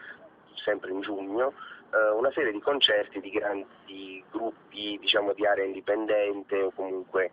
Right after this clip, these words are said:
legati al mondo del pop rock, eh, giovanile, abbastanza interessante, come ra-, come rassegna abbastanza interessante. È un classico festival estivo di musica, quindi, però con la, la,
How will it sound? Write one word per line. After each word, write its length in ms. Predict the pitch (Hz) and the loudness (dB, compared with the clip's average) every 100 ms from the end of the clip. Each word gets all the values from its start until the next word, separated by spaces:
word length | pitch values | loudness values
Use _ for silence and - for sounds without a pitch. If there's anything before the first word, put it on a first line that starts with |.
| - - - | -8 -18 -14
legati 360 | - 98 95 | -2 0 2
al 80 | 95 | 2
mondo 300 | 98 98 95 | 2 2 2
del 160 | 92 95 | -2 -2
pop 340 | - 101 92 | 0 0 2
rock, 440 | 98 101 95 - 95 | 2 2 2 -2 -2
eh, 540 | 92 90 90 87 - | 0 0 -4 -8 -10
giovanile, 600 | - 101 110 117 98 95 | -4 0 2 2 -4 -2
abbastanza 480 | 95 95 - 90 - | -2 -4 -8 -12 -10
interessante, 760 | 87 - - - - - 381 - | -12 -12 -14 -10 -8 -8 -14 -20
come 200 | - - | -18 -16
ra-, 100 | - - | -14 -14
come 200 | - 107 | -6 0
rassegna 400 | 107 104 - 120 | 2 2 2 2
abbastanza 360 | 98 92 - 87 | 2 -2 -6 -8
interessante. 540 | 82 85 78 - - - | -10 -16 -18 -18 -20 -8
È 220 | 120 123 | -2 0
un 140 | 120 113 | 0 0
classico 460 | 127 123 - - | 2 2 -2 -6
festival 500 | 98 107 - 92 95 | -2 -2 -4 -2 -2
estivo 380 | 95 - 110 90 | -2 -10 -10 -8
di 80 | 92 | -6
musica, 480 | 101 98 95 - 90 | -4 -4 -4 -6 -6
quindi, 520 | 92 92 95 113 131 | -6 -8 -6 -6 -4
però 260 | - 175 107 | 0 2 2
con 180 | 101 104 | 2 2
la, 100 | 110 - | 0 -2
la, 720 | - 107 208 104 202 196 196 | -8 -2 2 4 4 2 0